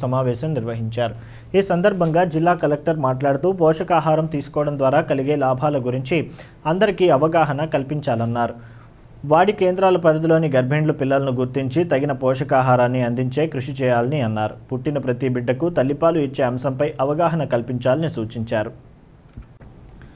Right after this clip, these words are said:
గ్రామీణ ప్రాంతంలో అంటరానితనం నిర్మూలనకు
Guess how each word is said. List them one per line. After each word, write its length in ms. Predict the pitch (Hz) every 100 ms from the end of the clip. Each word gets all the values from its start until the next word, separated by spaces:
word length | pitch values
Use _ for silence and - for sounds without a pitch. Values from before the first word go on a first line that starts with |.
| - - - - 127
గ్రామీణ 320 | 160 214 226 202
ప్రాంతంలో 460 | 170 170 170 170 160
అంటరానితనం 680 | 156 170 170 165 160 156 143
నిర్మూలనకు 520 | 127 143 151 147 160